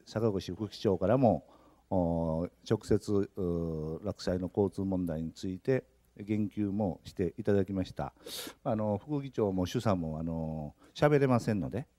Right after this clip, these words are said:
えー、代わりにお二人の分も喋りたいと思うんですが、えー、そういう思いは、あー、えー、会派を超えて、えー、共通認識で西京の議員は持っておりますので、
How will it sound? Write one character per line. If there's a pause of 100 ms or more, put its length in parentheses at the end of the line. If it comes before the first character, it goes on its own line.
(260)
え
ー、
代
わ
り
に (240)
お
二
人
の
分
も
喋
り
た
い
と
思
う
ん
で
す
が、 (460)
え
ー、
そ
う
い
う
思
い
は、
あ (520)
ー、 (500)
え
ー、
会
派
を
超
え
て、 (300)
え
ー、
共
通 (260)
認
識
で (200)
西
京
の
議
員
は (300)
持
っ
て
お
り
ま
す
の
で、